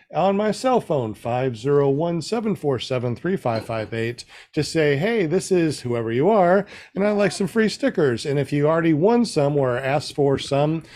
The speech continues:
over the last couple of weeks, sorry, I didn't have any, but I have some now, and I will send them out very, very soon. So please text me and let me know. I'll put that in the chat real quick. John Wayne's in the house.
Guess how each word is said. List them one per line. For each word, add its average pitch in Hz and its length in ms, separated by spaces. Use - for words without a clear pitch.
over 170 140
the 160 80
last 160 260
couple 156 240
of 139 60
weeks, 214 480
sorry, 123 580
I 127 100
didn't 123 200
have 208 240
any, 156 160
but 160 180
I 185 140
have 254 360
some 233 280
now, 247 220
and 151 80
I 139 80
will 139 120
send 165 260
them 165 120
out 160 200
very, 147 300
very 135 260
soon. 120 440
So 107 240
please 143 520
text - 320
me 147 140
and 127 120
let 127 160
me 131 120
know. 113 240
I'll 113 140
put - 180
that 135 100
in 123 120
the 110 40
chat 104 300
real 104 160
quick. - 400
John 175 220
Wayne's 208 220
in 196 80
the 185 60
house. 165 540